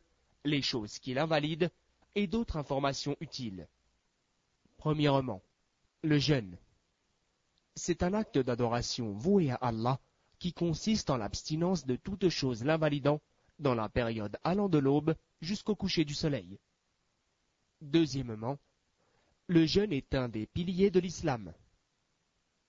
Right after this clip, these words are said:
Le jeûne de Ramadan est un des principaux piliers de l'islam, selon la parole du prophète alayhi salatu wassalam, qu'Allah le bénisse et le salue, je cite, «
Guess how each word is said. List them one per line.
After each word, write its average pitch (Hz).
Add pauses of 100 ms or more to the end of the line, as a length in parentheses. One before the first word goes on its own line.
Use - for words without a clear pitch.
(420)
Le 139
jeûne 151
de 123
Ramadan 117 (600)
est 170
un 214
des 127
principaux 196
piliers 127
de 131
l'islam, 151 (520)
selon 214
la 139
parole 120
du 110
prophète 156
alayhi 170
salatu 123
wassalam, 107 (400)
qu'Allah 113
le 143
bénisse 147
et 147
le 180
salue, 127 (580)
je 107
cite, « 139